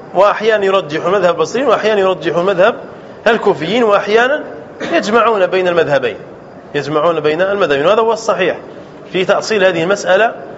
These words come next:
في قضية عد المدارس النحوية وانتساب النحاة إليها. ابن هشام يد-، يعني يدرج في المدرسة البصرية، نقول يرجح في الك-، في أغل-، في أغلب، آه،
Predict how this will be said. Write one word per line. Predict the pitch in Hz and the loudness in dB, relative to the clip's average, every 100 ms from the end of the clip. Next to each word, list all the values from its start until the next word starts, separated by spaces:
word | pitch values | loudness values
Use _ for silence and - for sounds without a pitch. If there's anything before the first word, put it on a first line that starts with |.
| - - - | -16 -18 -8
في | 185 190 | -2 0
قضية | - 180 208 160 | 2 2 2 0
عد | 175 170 | 0 0
المدارس | 170 156 180 180 170 | 0 2 2 2 0
النحوية | 165 - 165 185 190 226 - - - - - - | -2 -2 -2 -2 0 0 -2 -14 -18 -18 -14 -2
وانتساب | 170 196 190 180 180 160 202 180 | 4 4 4 -2 -4 0 2 2
النحاة | 190 180 165 - 190 175 | 0 0 -2 0 0 0
إليها. | 208 - 160 131 104 - - - - - 233 | -4 -6 -4 -4 -4 -12 -16 -18 -18 -4 0
ابن | 254 240 | 2 2
هشام | 247 262 269 302 - - - - - 185 | 2 4 4 4 -2 -16 -18 -18 -16 -4
يد-، | 240 285 | -2 -2
يعني | 269 202 196 208 | -2 -2 0 2
يدرج | 214 208 | 4 2
في | 170 | 2
المدرسة | 190 190 - | 0 0 -2
البصرية، | 170 147 139 123 175 - - - - | -2 -4 -4 0 0 0 -8 -18 -2
نقول | 214 233 339 320 - - - | 0 2 0 0 -4 -14 -10
يرجح | 175 220 277 185 180 - 180 | 0 2 2 0 -2 -2 -4
في | - | -2
الك-، | 208 220 | -2 -2
في | 147 202 | 0 2
أغل-، | 226 208 185 | 2 2 -2
في | 151 190 | -2 0
أغلب، | 196 180 147 | 2 0 0
آه، | 143 156 147 135 131 | -2 -2 0 0 -2